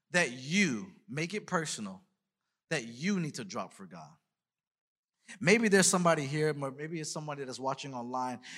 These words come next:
You're trying to climb up this corporate ladder.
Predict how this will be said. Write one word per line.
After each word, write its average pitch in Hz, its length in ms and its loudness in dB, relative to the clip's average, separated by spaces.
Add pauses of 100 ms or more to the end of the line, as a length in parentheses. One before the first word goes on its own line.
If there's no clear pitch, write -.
(140)
You're 156 140 -6
trying 156 280 0
to 139 120 -8 (100)
climb 170 520 -2
up - 140 -8
this 143 160 -4
corporate - 520 -6
ladder. 110 460 -10